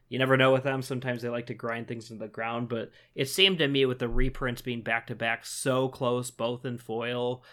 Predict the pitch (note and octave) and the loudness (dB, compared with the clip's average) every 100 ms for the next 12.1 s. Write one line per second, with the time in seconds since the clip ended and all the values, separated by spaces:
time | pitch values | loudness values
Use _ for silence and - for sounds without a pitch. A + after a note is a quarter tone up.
0 | _ _ B2 B2 G#2 - - B2+ A#2+ A2+ | _ _ -4 -2 -2 -4 -6 -4 -6 -6
1 | - E3+ F#3+ D3+ C3+ - B2 A#2 - B2+ | -8 -2 2 2 2 0 -2 -2 -4 -2
2 | B2 B2+ B2 A2 G#2+ G#2 A2 A2+ A2 - | 0 2 0 -2 -6 -8 -10 -10 -12 -8
3 | G#2 - A2+ G#2 A2 G#2+ G#2 G#2 - - | -10 -8 -8 -8 -10 -12 -14 -14 -16 -16
4 | - G2+ G#2 - B2+ A#2 A2 - - _ | -14 -14 -14 -14 -10 -6 -6 -10 -18 _
5 | - A#2 D#3 D3+ D3+ C#3+ B2+ B2+ B2 A#2+ | -6 6 8 8 4 4 4 2 2 0
6 | B2+ B2 A#2+ A2+ B2 A#2 A#2 A#2 - A#2+ | -2 -2 -4 -6 -8 -6 -4 -6 -6 -6
7 | A#2 A2+ - B2 E3 E3 F3 D#3+ - A#2+ | -6 -6 -10 -6 -4 -2 -2 -2 -6 -8
8 | A2 - A2+ - A2+ A2+ - D#3 D3+ C#3+ | -8 -8 -8 -6 -10 -10 -2 4 6 6
9 | C3+ - A#2 A2+ - A2+ A2+ A2+ A2+ A2 | 2 -2 -8 -8 -10 -8 -8 -8 -10 -8
10 | A#2 A2 A2 - A2 A2 - F#3+ F#3+ - | -6 -6 -8 -10 -10 -10 -4 0 0 0
11 | C#3 C3+ C3+ B2 A#2+ A#2 A2+ - A2 - | -4 -4 -10 -8 -8 -8 -8 -4 -6 -6